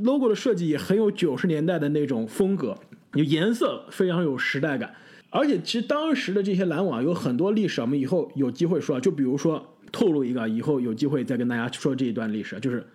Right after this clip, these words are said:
你们知道科沃尔是篮网在二零零三年选的吗？在二零零三年选秀大会，篮网选到科沃尔之后啊，在那个夏天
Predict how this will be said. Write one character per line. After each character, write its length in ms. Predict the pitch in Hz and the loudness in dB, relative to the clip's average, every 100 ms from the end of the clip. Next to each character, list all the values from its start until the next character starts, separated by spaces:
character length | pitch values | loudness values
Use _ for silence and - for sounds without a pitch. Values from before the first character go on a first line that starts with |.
| - - | -12 0
你 60 | |
们 80 | 170 | 2
知 60 | 233 | 2
道 60 | |
科 260 | - - 226 | 0 0 2
沃 160 | 233 | 2
尔 100 | 165 117 | 0 0
是 180 | 147 | 0
篮 240 | 127 120 156 | 0 0 0
网 180 | 127 107 | -2 -2
在 100 | 127 | -4
二 200 | 147 139 | -2 -2
零 180 | 131 | 0
零 120 | 123 131 | 0 -2
三 220 | 160 156 | -2 -2
年 160 | 120 | -4
选 180 | 120 - - | -4 -6 -8
的 60 | 92 | -12
吗？ 120 | - _ _ _ _ _ | -16 _ _ _ _ _
在 120 | - 185 | -4 0
二 180 | 220 | 2
零 140 | 233 220 | 2 2
零 120 | 214 | 2
三 140 | 214 | 2
年 100 | 208 | 0
选 140 | 196 151 | 0 0
秀 80 | 165 | 0
大 140 | 165 | 0
会， 160 | 170 135 | 0 0
篮 240 | 143 175 | 0 0
网 120 | 156 | -2
选 220 | 165 135 | -2 -2
到 100 | 120 | -2
科 240 | 127 - 190 | -2 -2 -2
沃 100 | 170 | -2
尔 80 | 104 | -4
之 120 | 127 | -6
后 140 | 127 | -4
啊， 140 | 123 - - _ _ | -4 -8 -18 _ _
在 160 | - 151 | -4 0
那 120 | 170 | 0
个 80 | 170 | 0
夏 220 | 127 113 | -2 -4
天 260 | 110 127 117 | -2 -4 -4